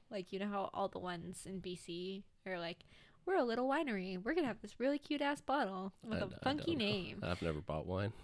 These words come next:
Speaker 1: Oh, okay, whatever.
Speaker 2: <laughs> This beer's from Victoria.
Speaker 1: So is mine.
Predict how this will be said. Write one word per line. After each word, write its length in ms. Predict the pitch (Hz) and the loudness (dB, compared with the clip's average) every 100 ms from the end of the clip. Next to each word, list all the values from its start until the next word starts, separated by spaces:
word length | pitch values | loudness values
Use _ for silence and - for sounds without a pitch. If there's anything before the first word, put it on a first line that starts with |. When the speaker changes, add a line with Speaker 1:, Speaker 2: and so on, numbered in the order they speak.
| - - - _ - | -16 -18 -20 _ -8
Speaker 1:
Oh, 40 | 220 214 - - | -6 -6 -14 -12
okay, 160 | 220 214 - | -12 -12 -12
whatever. 380 | 233 214 233 - | -10 -8 -8 -10
Speaker 2:
<laughs> 40 | - - - - _ - - - - | -14 -18 -20 -20 _ -20 -20 -20 0
This 160 | 107 - | 0 0
beer's 400 | - 92 113 - | 0 4 4 2
from 260 | 87 80 - - - - | -2 -2 -6 -14 -16 -8
Victoria. 600 | 92 - 92 110 90 117 - _ - - - - - - - - | -8 -2 0 0 -2 -4 -12 _ -20 -20 -20 -20 -20 -20 -20 -16
Speaker 1:
So 320 | - - 220 | -8 -4 -2
is 120 | 220 | -2
mine. 360 | 254 339 254 | -2 0 0